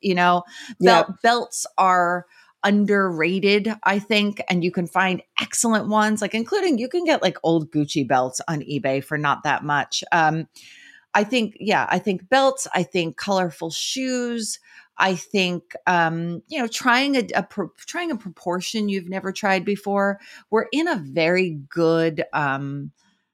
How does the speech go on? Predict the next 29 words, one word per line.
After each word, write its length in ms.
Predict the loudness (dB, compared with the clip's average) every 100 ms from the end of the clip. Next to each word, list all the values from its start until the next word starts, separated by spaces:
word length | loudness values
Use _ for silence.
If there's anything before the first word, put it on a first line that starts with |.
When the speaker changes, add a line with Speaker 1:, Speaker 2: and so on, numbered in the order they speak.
| _ _ -4
Speaker 1:
midlife 680 | 0 0 2 2 2 -2 -2
body 500 | 2 4 2 0 0
stage 480 | -2 0 2 2 -2
for 140 | -10
fashion 520 | -2 -2 0 -2 -2 -4
because 220 | -6 -6
all 280 | -2 0 0
of 120 | -2
these 320 | -2 -2 -6
beautiful, 640 | -10 -2 -2 -2 0 0 2
like, 260 | 2 0 -4
linen 600 | -6 0 0 2 0 -2
button 360 | 0 0 0 0
downs 360 | 2 0 0
are 200 | -2 -2 -2
oversized 880 | -2 0 0 0 2 2 0 -2
right 200 | -2 0
now. 280 | 2 2 2
Like, 220 | 0 -2 0
they're 180 | 0
really 600 | 0 0 2 6 6 6
Speaker 2:
Mm-hmm, 200 | 4 4
Speaker 1:
oversized. 420 | 2 2 2 2 2
So 40 |
Speaker 2:
mm-hmm. 80 | 0
Speaker 1:
you 100 | -2
could 240 | -10 -12 -6
wear 260 | -2 0
them 300 | 0 -2 -4